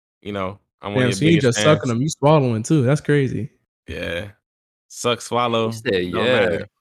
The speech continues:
Speaker 3: What's up with you, bro?
Speaker 2: Wipe your mouth.
Speaker 1: Hey, man.
Speaker 2: <laughs>
Speaker 3: Wipe your face.
Speaker 2: What
Speaker 1: Hey,
Speaker 2: about you,
Speaker 1: man.
Speaker 2: Rashawn? Got anything else to say before we get outta here?
Speaker 1: Clean that butthole out.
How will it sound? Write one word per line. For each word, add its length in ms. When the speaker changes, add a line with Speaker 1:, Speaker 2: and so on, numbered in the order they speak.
Speaker 3:
What's 400
up 160
with 180
you, 100
bro? 380
Speaker 2:
Wipe 220
your 100
mouth. 300
Speaker 1:
Hey, 180
man. 200
Speaker 2:
<laughs> 800
Speaker 3:
Wipe 200
your 140
face. 480
Speaker 2:
What 120
Speaker 1:
Hey, 80
Speaker 2:
about 140
you, 80
Speaker 1:
man. 140
Speaker 2:
Rashawn? 240
Got 60
anything 280
else 140
to 40
say 140
before 200
we 80
get 100
outta 140
here? 180
Speaker 1:
Clean 140
that 140
butthole 380
out. 160